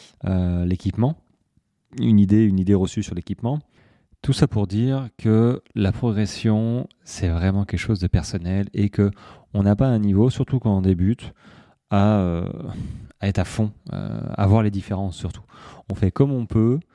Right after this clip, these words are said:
on essaye de le faire bien, c'est pour ça que je suis là pour t'aider à, euh, bien courir, parce que ça ne s'apprend pas dans les livres,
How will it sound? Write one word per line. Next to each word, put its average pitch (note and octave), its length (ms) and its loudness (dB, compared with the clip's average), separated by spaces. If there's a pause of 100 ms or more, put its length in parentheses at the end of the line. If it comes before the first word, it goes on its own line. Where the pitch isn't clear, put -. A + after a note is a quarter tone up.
(260)
on G2+ 100 -2
essaye C3+ 240 2
de C3 80 4
le A#2+ 60 4
faire G#2+ 260 0
bien, F#2+ 260 2
c'est A#2 140 -4
pour F2+ 140 -4
ça A2+ 100 -4
que G#2 60 -6
je - 40 -14
suis G2 100 -2
là G#2+ 140 4
pour - 240 -2
t'aider G2+ 420 -2 (140)
à, G2+ 280 0 (140)
euh, G#2 120 -10 (180)
bien B2+ 160 2
courir, A2 460 4 (420)
parce E2+ 180 -4
que - 140 -4
ça F2 160 -4
ne D#2+ 60 -14
s'apprend A2+ 400 -4
pas G2+ 320 2
dans F#2 100 -2
les E2+ 160 -4
livres, F2 420 -2